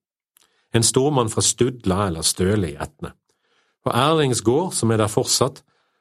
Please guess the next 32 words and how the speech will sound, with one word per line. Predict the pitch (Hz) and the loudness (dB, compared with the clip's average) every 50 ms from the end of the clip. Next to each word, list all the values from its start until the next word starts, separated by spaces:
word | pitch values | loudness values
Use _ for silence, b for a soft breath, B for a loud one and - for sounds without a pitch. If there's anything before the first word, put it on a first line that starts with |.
| _ _ - | _ _ -2
har | 131 | 0
det | 131 147 | 0 2
bodd | 135 165 165 | 2 0 0
folk | 165 - - 196 180 - - | 0 0 0 0 0 2 0
siden | - - - 107 98 95 | 0 2 2 2 2 2
det | 98 95 | 0 2
kom | - 107 104 101 | 2 0 0 0
folk | - - - 147 147 - - | 0 0 0 0 0 -6 -6
til | - 85 80 | -4 -4 -2
Norge | 80 82 87 - 90 | -2 -2 -2 -2 -2
i | |
det | 82 - 67 | -2 -2 -4
hele | 78 82 95 | -2 -2 -2
tatt. | - - - _ - - - _ _ | -4 -6 -18 _ -20 -20 -20 _ _
På | - 113 | -4 2
gården | 107 151 170 170 135 123 127 139 147 - - | 2 4 4 4 2 2 0 0 -2 -6 -2
ble | - - 143 131 | 0 0 2 2
det | 110 110 110 | 2 0 2
i | 95 107 | 2 2
nitten | 107 113 110 - - 117 | 2 2 0 0 -4 -2
trettiåtte | - - 98 - 107 101 104 - - 113 | 0 -2 0 0 0 -2 -2 0 -2 -2
funnet | - - 95 101 113 107 | 0 2 2 2 2 2
en | - 92 90 | 0 0 0
bronsering | 90 - 98 98 113 117 - - 139 101 85 78 80 b b b b b b b b b b | 0 0 2 2 2 2 2 2 2 0 0 -4 -6 b b b b b b b b b b
som | - - 127 | 0 2 2
er | 143 147 | 4 4
datert | 147 143 147 - 165 131 107 - - - | 2 0 2 0 0 0 0 -6 -2 -2
til | 120 113 110 - | -2 -2 0 0
syv | - - - - - 160 127 98 82 - - - _ _ | 2 2 4 4 4 4 2 2 0 -2 -10 -20 _ _
hundre | - 92 90 104 107 110 110 98 82 - - | 0 2 2 2 2 2 2 0 0 -4 -2
år | - 95 90 73 - - - _ | 0 0 0 0 -2 -6 -16 _
før | _ - - 87 76 71 | _ -4 -4 -2 -2 -2